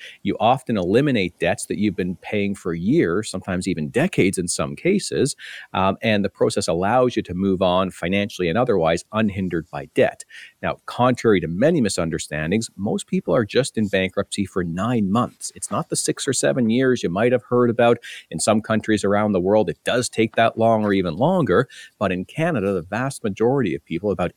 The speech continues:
eighty percent of cases, if they've never filed for bankruptcy before, they start and finish the process within nine months. Uh, what they have to do during that time, so as we mentioned, they stop paying their debts, they stop having responsibilities to their creditors, but they do have some duties they have to accomplish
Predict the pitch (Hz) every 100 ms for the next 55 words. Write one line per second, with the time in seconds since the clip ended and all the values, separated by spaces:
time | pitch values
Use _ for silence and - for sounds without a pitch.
0 | 104 117 120 101 - 85 - 151 190 -
1 | 87 113 - - - - 85 80 117 147
2 | 139 - 131 - 101 107 110 113 - 95
3 | 82 76 - 127 113 - - - 151 -
4 | 131 139 220 - 113 110 95 - 92 -
5 | 92 - 87 92 87 82 85 82 78 71
6 | - 175 - - - - - 92 98 104
7 | 95 113 107 - 87 151 214 208 107 87
8 | 82 80 - - 69 82 143 - 98 87
9 | 90 82 90 - 85 69 - 101 - -
10 | 143 143 143 120 107 - 87 - 98 -
11 | 107 104 90 - 101 98 85 92 90 82
12 | - 82 60 - 190 226 - 123 - _
13 | _ - - 123 139 185 143 101 - 160
14 | 165 123 113 113 - 92 107 95 - 87
15 | - 139 139 - 104 -